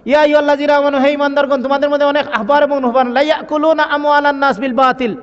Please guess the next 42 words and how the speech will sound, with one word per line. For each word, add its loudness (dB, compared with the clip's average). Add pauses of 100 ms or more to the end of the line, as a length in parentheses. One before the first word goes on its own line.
(300)
তারা 2
মানুষের 0
মাল 2
খায় 2
অন্যায়ভাবে, 0 (580)
"ইয়াসুদ্দুনা 2
আন 0
সাবিলিল্লাহ", 2
আর 0
মানুষের 0
আল্লাহর 2
রাস্তা 0
থেকে -2
ফিরাইয়া 0
রাখে। -2 (2000)
মাল 4
খাইলো 4
আর 4
আল্লাহর 2
রাস্তা 0
থেকে -2
মানুষকে -2
ফিরিয়ে 2
রাখলো। 0
বেটা 0
নামাজ -2
পড়তো 0
না, 0
এখন 0 (280)
মনে 0
করবো 2
তো 0
আমি -2
কফারা 2
দিলে 0
ইলবো, -4
আমার 0
মরিয়ালে 0
আমার 0
বা-, -4
সম্পদটা -2
কি -6